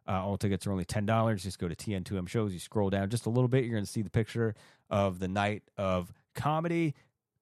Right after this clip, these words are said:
Click or touch that. It will bring you right to the Eventbrite event page. You buy your tickets right there. Or you can show up. We will have tickets for sale at the door.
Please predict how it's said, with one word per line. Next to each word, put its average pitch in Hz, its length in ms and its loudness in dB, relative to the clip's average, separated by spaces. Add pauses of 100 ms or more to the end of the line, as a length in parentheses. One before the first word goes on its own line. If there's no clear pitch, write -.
(680)
Click 160 360 2 (100)
or 87 280 -6
touch - 340 0
that. 147 320 4 (760)
It 92 60 -10
will 82 100 -6
bring 87 260 -6
you 80 120 -6
right 87 300 0
to 92 200 -4
the 80 160 -4
Eventbrite 92 600 -2 (720)
event 104 360 0
page. 139 680 2 (1000)
You - 80 -14
buy 78 160 2
your 76 100 -4
tickets 80 320 -8
right 82 200 -4
there. 73 260 -8
Or 123 200 4
you 117 100 2
can 117 120 0
show 110 260 2
up. 110 160 0
We 92 120 -2
will 90 160 0
have 90 100 -2
tickets 95 300 -6
for 90 120 -6
sale 92 240 0
at 85 80 -4
the - 60 -14
door. 135 380 2